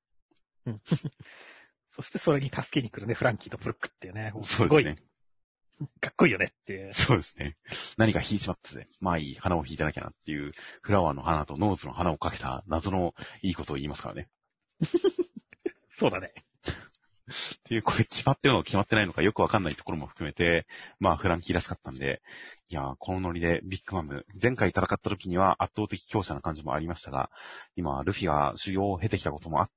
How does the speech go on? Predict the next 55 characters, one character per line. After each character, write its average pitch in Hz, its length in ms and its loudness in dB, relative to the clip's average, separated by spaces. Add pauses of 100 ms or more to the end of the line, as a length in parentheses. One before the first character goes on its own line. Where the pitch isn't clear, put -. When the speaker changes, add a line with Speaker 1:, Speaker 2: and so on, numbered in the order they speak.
(120)
Speaker 2:
て、 123 320 8 (400)
ビ 113 120 2
ッ - 80 -6
グ - 140 -2
マ 113 80 2
ム 92 60 0
ま 95 140 2
と 127 80 0
も 127 100 2
に 113 80 0
戦 135 260 4
え 139 40 8
る 139 100 6
ん 113 40 0
じ 104 80 2
ゃ - 20 8
な 104 80 8
い 101 40 4
か 101 100 2
と - 80 -2
い 101 40 2
う 101 60 0
感 104 200 0
じ 104 100 -6
で、 120 280 6
こ 104 140 -2
の 95 100 -2
展 90 160 -2
開 80 120 0
も 73 220 -8 (300)
気 - 140 0
に 78 80 2
は 65 120 2
な 73 100 2
っ - 20 -2
て - 80 -16
き - 80 -12
ま 60 80 -14
す - 80 -12
よ。 - 100 -12 (600)
Speaker 1:
そ 135 100 0
う - 20 -4
で - 60 -8
す - 120 -20
ね。 101 420 -6 (800)
Speaker 2:
と 78 60 -12
い - 20 -10
う - 20 -10
感 76 160 -10
じ - 80 -20
で、 127 120 6
み 107 140 4
ん 113 80 0
な 104 100 4
の、 82 180 2